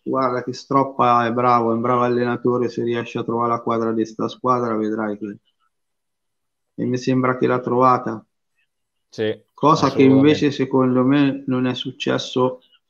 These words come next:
Speaker 1: cosa che secondo me invece non è successo a Parma, e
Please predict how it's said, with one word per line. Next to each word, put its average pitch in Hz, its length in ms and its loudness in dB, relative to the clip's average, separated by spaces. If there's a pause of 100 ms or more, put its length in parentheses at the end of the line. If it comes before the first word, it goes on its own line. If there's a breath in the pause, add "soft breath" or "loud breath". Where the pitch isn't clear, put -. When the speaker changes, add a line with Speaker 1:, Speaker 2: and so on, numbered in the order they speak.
(1080)
Speaker 1:
cosa 131 340 0
che 123 120 -2
secondo 123 440 -2
me 131 120 2
invece 127 340 0
non 117 180 -4
è 117 40 -6
successo - 600 -6
a 131 60 -2
Parma, 117 540 2
e 107 240 -6